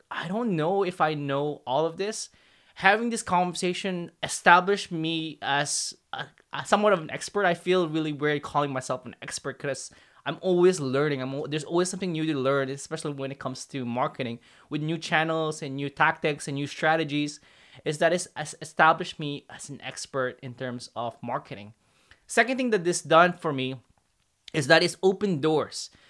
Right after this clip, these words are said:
So one of the things that I, I've, I really am passionate about is networking. When it comes to networking, a lot of people do it wrong.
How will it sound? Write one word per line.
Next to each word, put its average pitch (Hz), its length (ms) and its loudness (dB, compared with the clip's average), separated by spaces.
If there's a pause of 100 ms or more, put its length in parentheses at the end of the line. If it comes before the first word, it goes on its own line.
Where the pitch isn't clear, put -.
(240)
So 196 580 6
one 185 240 2
of 233 80 6
the 226 80 0
things 226 280 -4
that 175 140 4
I, 156 280 8
I've, 143 500 0
I 147 100 -2
really 147 300 -2
am 147 80 -2
passionate 165 420 0
about 123 300 0
is 107 280 -10
networking. 127 680 -8 (560)
When 202 180 0
it 240 60 -8
comes 247 180 0
to 220 80 -2
networking, 190 420 2
a 165 60 2
lot 160 160 6
of 165 80 2
people - 200 -8
do 139 200 -4
it 131 80 0
wrong. 127 460 0